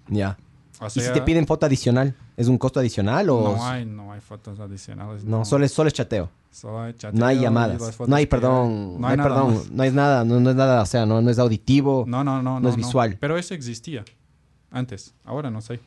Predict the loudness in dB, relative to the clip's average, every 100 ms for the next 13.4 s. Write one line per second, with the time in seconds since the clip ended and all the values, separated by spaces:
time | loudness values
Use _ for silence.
0 | _ _ _ -6 -4 -2 -4 -4 -8 -6
1 | -4 -4 -4 -6 -6 -8 -10 -10 -8 -8
2 | -8 -8 -12 -10 -8 -6 -8 -10 -10 -8
3 | -6 -6 -6 -6 -8 -10 -8 -6 -6 -8
4 | -12 _ -20 -16 -14 -10 -4 -4 -2 -4
5 | -4 -2 -2 -2 0 2 2 2 0 0
6 | -2 -2 -6 -10 -20 _ -10 -6 -6 -6
7 | -8 -8 -8 -8 -10 -10 -8 -4 0 0
8 | 2 2 2 2 -2 -2 -4 -6 -20 0
9 | 2 4 4 4 4 2 2 2 0 -2
10 | -2 2 2 4 2 2 0 0 -2 -2
11 | -2 -4 -6 -2 -2 -2 -8 -10 -6 -4
12 | -2 -4 -4 -2 0 0 0 0 2 2
13 | 0 0 -2 -4